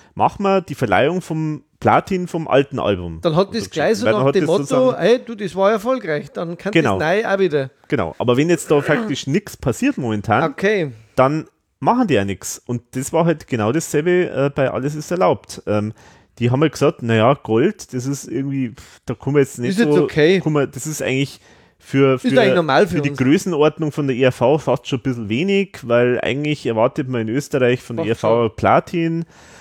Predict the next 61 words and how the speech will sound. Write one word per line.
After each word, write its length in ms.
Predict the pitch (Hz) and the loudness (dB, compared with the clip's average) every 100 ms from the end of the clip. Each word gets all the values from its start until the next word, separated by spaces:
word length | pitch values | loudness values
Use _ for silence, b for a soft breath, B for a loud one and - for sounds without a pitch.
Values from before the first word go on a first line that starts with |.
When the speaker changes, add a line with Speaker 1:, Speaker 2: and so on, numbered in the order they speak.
| B | B
Speaker 1:
und 300 | - 131 127 | -6 -4 -4
jetzt 200 | 135 127 | -6 -8
ist 300 | 143 139 - | -6 -8 -10
nur 240 | 135 127 123 | -4 -2 -2
Gold, 680 | - 104 127 170 190 - - | 0 2 4 4 0 -8 -6
äh, 360 | 113 120 123 | 0 2 2
pff, 160 | 117 - b b b - | 0 -8 b b b -6
da 100 | 117 | -4
können 240 | - 135 | -2 2
wir 60 | 135 | 2
jetzt 160 | 120 | 0
nicht 160 | 135 - | -4 -6
groß 260 | 135 131 - | -4 -4 0
feiern 340 | 127 156 110 | 2 2 2
damit." 460 | 104 113 170 - - | 0 -2 -4 -8 -4
Äh, 180 | 127 123 123 | 0 0 0
dann 160 | 110 | -4
haben 140 | 120 135 | -4 -6
sie 80 | |
es 60 | 156 | -6
einfach 360 | - 160 - - | -4 -4 -6 -2
gar 180 | 185 | 0
nicht, 480 | 220 120 - - - | 2 0 -2 -12 -10
äh, 240 | 90 90 85 | -2 -2 -2
vergeben. 360 | 95 - 92 | -8 -10 -8
Und 160 | 87 - | -8 -6
das 100 | 123 | -6
ist 160 | 147 | -6
einfach 300 | 78 117 139 | -6 -4 -4
so, 360 | - - 139 151 - | -4 -2 0 0 -2
Speaker 2:
Aber 160 | 214 | 0
ich 60 | 175 | 0
find's 500 | 214 214 - - - | 0 -2 -6 -16 -4
Speaker 1:
so 80 | 135 | -2
ein 100 | 143 | 0
Speaker 2:
blöd, 100 | 180 | 0
Speaker 1:
Schmarrn. 340 | 117 101 120 | 0 2 4
Speaker 2:
blöd 140 | 175 202 | 2 0
einfach, 420 | 151 156 147 139 | -4 -4 -6 -4
Speaker 1:
Ja, 60 | 170 | 0
Speaker 2:
Alter. 160 | 104 | 4
Speaker 1:
ja, 220 | 104 104 | 4 4
das 200 | 127 113 | 2 -4
ist 200 | 117 - | -6 -6
wirklich, 260 | 123 - 113 | -6 -6 -8
das 140 | 110 120 | -6 -6
ist, 140 | 117 B B - | -8 B B 0
aber 140 | 123 | 2
deswegen, 420 | 151 - 156 143 - - | 2 -2 -4 -4 -8 -4
das 180 | 143 | -4
ärgert 340 | - 110 156 185 | 2 2 2 2
mich 240 | 170 - | 0 -2
immer, 200 | 151 156 | 0 0
dieses 440 | 143 135 127 - - | 0 -4 -4 -8 -10
Zeug 320 | - 117 156 | 0 2 2
mit 200 | 143 131 | -2 -2
diesen 280 | 127 120 - | -4 -6 0
Auszeichnungen, 640 | 113 - 175 151 147 131 | 0 2 0 0 0 0
weil 120 | 110 | 0
das 220 | 113 - | 0 -4
einfach, 420 | - 127 156 - | -6 -2 -2 -4